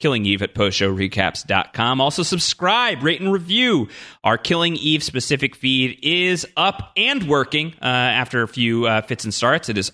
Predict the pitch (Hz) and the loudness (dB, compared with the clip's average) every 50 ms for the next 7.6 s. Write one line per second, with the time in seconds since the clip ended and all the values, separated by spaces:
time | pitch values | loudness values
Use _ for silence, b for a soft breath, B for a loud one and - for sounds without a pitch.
0 | - - 113 113 113 110 - - - 120 113 - - - 110 120 135 135 - - | -4 -2 0 0 0 0 -2 -2 0 0 0 0 -2 -2 0 0 0 -2 -2 -2
1 | 85 - - - - - 147 151 139 - 117 104 - - 98 95 - 90 95 101 | -4 -4 -6 -8 -8 -4 -2 -2 -2 -2 -2 -2 0 -2 -4 -2 -2 0 2 2
2 | 104 107 - B B B B - - 98 - - - 113 110 110 110 110 110 104 | 2 0 -2 B B B B -10 -8 -6 -6 -6 -2 0 0 2 2 2 0 -2
3 | - - - 104 104 107 110 107 104 107 104 98 92 - 92 90 80 - - - | -4 -6 -2 -2 0 2 2 2 2 0 -2 -2 -2 -2 -4 -4 -4 -4 0 0
4 | 87 85 78 - b b b b _ - 101 104 104 98 - - - - 98 95 | 2 2 2 -2 b b b b _ 0 0 0 0 0 -4 -10 -6 -2 -2 0
5 | 90 95 92 - _ - 98 92 92 95 - - _ _ - 90 90 92 90 - | 0 0 -2 -4 _ -2 0 0 0 0 -4 -8 _ _ -2 0 0 0 -2 -4
6 | - 78 82 85 87 - - - _ _ _ _ _ _ - 139 175 175 170 - | -4 -2 -2 -2 -2 -4 -8 -12 _ _ _ _ _ _ -2 0 0 0 0 0
7 | 185 190 - - 202 196 185 175 170 139 107 98 | -2 -4 -2 -2 -2 0 0 2 0 0 0 -2